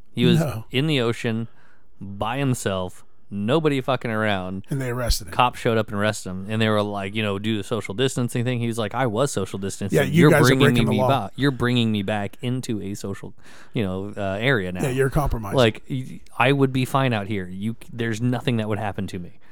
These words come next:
Speaker 2: Yeah.
Speaker 1: You know, it's the damnedest thing. You know, I think it is, there's bureaucracy for sake of bureaucracy that's fucking stupid.
Speaker 2: Well, and that's,
Speaker 1: Yeah.
Speaker 2: that was the whole issue I had with the guy in Texas. It wasn't that she got arrested. It was what he said to her.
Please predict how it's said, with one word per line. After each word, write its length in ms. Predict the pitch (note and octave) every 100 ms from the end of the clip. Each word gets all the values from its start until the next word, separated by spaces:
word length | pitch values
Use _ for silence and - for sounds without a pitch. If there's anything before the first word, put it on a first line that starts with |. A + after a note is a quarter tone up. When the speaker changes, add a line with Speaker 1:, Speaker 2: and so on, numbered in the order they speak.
| -
Speaker 2:
Yeah. 200 | C3 - -
Speaker 1:
You 100 | A#2
know, 200 | F#2+ G#2+
it's 220 | G#2 -
the 200 | - A2+
damnedest 460 | A2 G2+ G2 F#2
thing. 180 | G2 F2
You 60 | G2
know, 60 |
I 40 | G#2
think 180 | E3 D#3
it 100 | C3
is, 260 | B2 A2+
there's 340 | C3 A2+ G#2 G#2+
bureaucracy 640 | A2 A2 G#2 G#2 G#2 A#2
for 140 | G#2+ G2+
sake 240 | - G#2
of 100 | G2+
bureaucracy 680 | G2 F#2 G#2+ A2 A2+ - A2+
that's 240 | G2+ F2
fucking 380 | - A#2+ G2+ G2
stupid. 520 | - - G2+ A#2+ C3+
Speaker 2:
Well, 220 | C#3+ D#3 D#3+
and 160 | C#3+
that's, 280 | C#3+ E3+ -
Speaker 1:
Yeah. 60 | -
Speaker 2:
that 160 | D#3 E3
was 180 | F3
the 80 | D#3
whole 260 | C#3+ D#3 C#3+
issue 300 | D3+ - D3
I 80 | B2
had 160 | C#3+
with 140 | C3 B2
the 80 |
guy 220 | C3+ C3 A2
in 100 | A2
Texas. 520 | D#3 F3+ - B2 -
It 140 | C#3
wasn't 300 | C3 E3 D3
that 100 | C3+
she 140 | - B2
got 200 | B2 G#2+
arrested. 640 | G2+ D3 F3 - B2 A2
It 160 | A#2 C3+
was 220 | B2+ G#2+
what 220 | C3 C#3+
he 80 | G#2
said 400 | - A#2 F3 F3
to 120 | A2
her. 280 | F#2+ F#2+ F2+